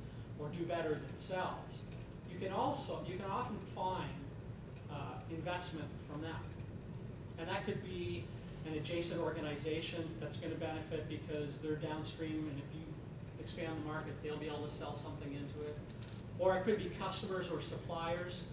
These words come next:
one of the reasons for the bubble bursting in two thousand and one was, um,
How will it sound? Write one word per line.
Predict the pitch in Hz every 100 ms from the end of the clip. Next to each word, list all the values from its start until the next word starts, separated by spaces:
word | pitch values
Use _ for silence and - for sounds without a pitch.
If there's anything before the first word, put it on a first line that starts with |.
| - - - -
one | 185
of | 185
the | 185
reasons | 185 170
for | - 180 165
the | 156 143 -
bubble | 165 170 170
bursting | 165 165 - 165 160
in | 147 143
two | - 160
thousand | 165 160 147 160
and | 147 147
one | 156 156 156 147
was, | 143 143 139 - - - - - -
um, | 135 135